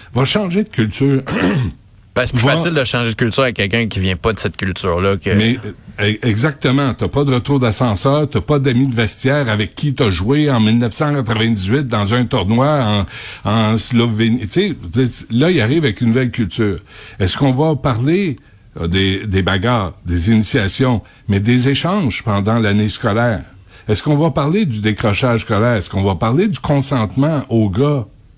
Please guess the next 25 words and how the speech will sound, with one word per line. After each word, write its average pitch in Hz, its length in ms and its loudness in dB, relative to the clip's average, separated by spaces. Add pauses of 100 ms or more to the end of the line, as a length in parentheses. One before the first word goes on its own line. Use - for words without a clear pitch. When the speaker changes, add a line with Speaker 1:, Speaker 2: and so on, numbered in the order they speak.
(500)
Speaker 1:
Est-ce 107 160 0
qu'on 175 100 2
va 180 160 2
leur 170 180 0
parler 175 440 0
de 131 120 0
l'après-hockey ? 151 960 0
Parce 127 220 -4
qu'il 147 120 0
y 131 120 4
en 135 200 2
a 165 240 0
une 151 180 2
infime 202 480 2
minorité 120 720 0 (480)
qui 117 140 -2
va 110 160 2
se - 120 -4
rendre 131 240 2
à 92 60 0
la 98 160 0
Ligue 117 180 2
nationale 117 520 0
de 110 80 0
hockey. 101 480 0